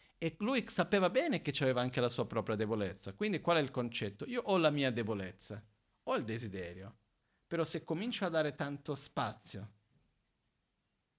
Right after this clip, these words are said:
prende su di me. Dopo non perdo il controllo. Finché rimango su quel livello lì, ok. Appena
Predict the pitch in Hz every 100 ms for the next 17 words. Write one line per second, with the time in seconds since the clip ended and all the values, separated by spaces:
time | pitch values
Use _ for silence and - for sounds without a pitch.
0 | _ _ _ 117 113 131 151 - _ _
1 | _ _ _ - 156 190 190 _ _ _
2 | _ _ _ _ _ _ _ _ _ 120
3 | 185 180 135 127 123 117 156 156 110 101
4 | 107 _ _ _ _ _ _ _ _ _
5 | _ _ _ _ - 220 185 151 139 110
6 | 104 104 - 131 147 175 190 208 240 285
7 | - 254 - 110 - _ _ _ _ _
8 | - 151 - 254 247 -